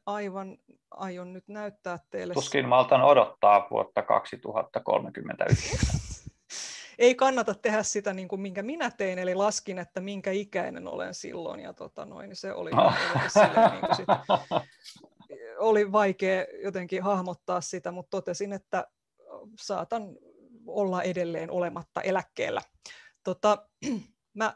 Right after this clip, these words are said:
Speaker 1: aion nyt jakaa ruutuni sitten tuolta, tuolta, tuolta. Hetkinen.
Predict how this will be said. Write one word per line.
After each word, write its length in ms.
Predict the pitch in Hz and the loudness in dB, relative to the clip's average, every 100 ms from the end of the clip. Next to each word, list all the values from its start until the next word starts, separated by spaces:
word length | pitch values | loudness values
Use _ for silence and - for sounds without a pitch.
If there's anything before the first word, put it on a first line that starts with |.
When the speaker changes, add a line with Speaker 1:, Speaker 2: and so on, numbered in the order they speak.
| _ | _
Speaker 1:
aion 360 | 214 208 202 202 - | -4 -4 -6 -10 -12
nyt 280 | 214 208 - | -10 -10 -8
jakaa 720 | 214 233 240 208 190 180 - - | -4 -4 -2 -2 -2 -2 -6 -12
ruutuni 640 | 190 240 240 226 196 180 | -8 -8 -6 -8 -8 -8
sitten 400 | 190 190 - 175 | -8 -10 -12 -10
tuolta, 480 | 180 180 175 202 - _ _ _ | -6 -4 -2 -4 -6 _ _ _
tuolta, 280 | - - - | -14 -14 -14
tuolta. 460 | - 285 233 214 202 _ - - | -10 -6 -4 -4 -8 _ -20 -20
Hetkinen. 440 | _ - 247 | _ -18 -14